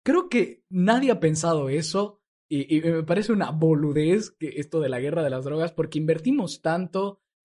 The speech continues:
y, y, y los resultados que vemos o que obtenemos, que arrestamos, realmente es una basura en, en comparación a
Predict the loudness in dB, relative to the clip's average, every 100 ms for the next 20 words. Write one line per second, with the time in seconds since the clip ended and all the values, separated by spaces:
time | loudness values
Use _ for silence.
0 | -10 -6 -6 -6 -8 -8 -10 -10 -6 -4
1 | -2 -4 -6 -4 -2 -2 -2 0 2 2
2 | 0 -2 -4 -8 -6 -8 -8 -8 -6 -6
3 | -6 -8 -10 -12 -12 -12 -8 -8 -6 -8
4 | -10 -16 -10 -8 -6 -2 -2 -4 _ _
5 | -12 -10 -6 -8 -8 -10 -8 -6 -6 -8
6 | -12 -12 -12 -10 -10 -8 -10 -8 -10